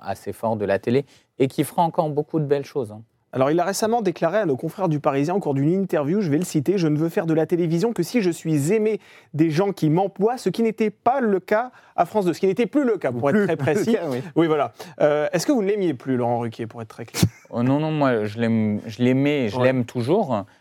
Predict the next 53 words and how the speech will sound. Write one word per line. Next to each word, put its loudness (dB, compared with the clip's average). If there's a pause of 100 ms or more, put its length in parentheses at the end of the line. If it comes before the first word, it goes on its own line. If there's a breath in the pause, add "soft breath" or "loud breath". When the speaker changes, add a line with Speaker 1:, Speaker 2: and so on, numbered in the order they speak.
(160 loud breath)
Speaker 1:
Euh, 2 (100)
je -6
sais -4
pas 4
si -6
c'était -4
réciproque, -4
mais -8
en -8
tout -18
cas, -2
on -2
s'est -6
pas 2
rencontrés. -6
Speaker 2:
Ouais. -4 (380 soft breath)
Speaker 1:
Euh, 2
on -6
s'est -6
pas 4
rencontrés 0
sur -4
les 0
désirs -2
de -6
création -8
qu'il -4
avait, 0
sur -10
les -2
nouveaux -4
programmes -4
qu'on -14
voulait -2
développer. -4 (360 soft breath)
Mais, 0
euh, -4
je -14
pense -6
que -10
c'est -18
un -12
animateur -6
populaire -4
et -4
qui -10
restera -2
un -4
des -8
grands -4
artistes, -12
euh, -12
populaires. -16